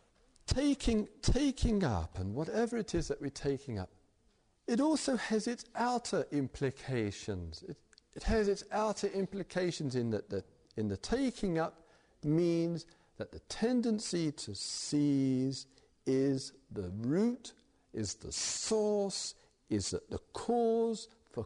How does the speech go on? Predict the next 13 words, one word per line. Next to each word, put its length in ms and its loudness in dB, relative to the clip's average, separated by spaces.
conflict 760 -2
and 380 -2
dispute. 760 -4
What 240 0
we 160 2
take 480 0
up 220 0
and 120 2
identify 1120 0
with 460 2
puts 480 -2
us 580 -2
in 180 2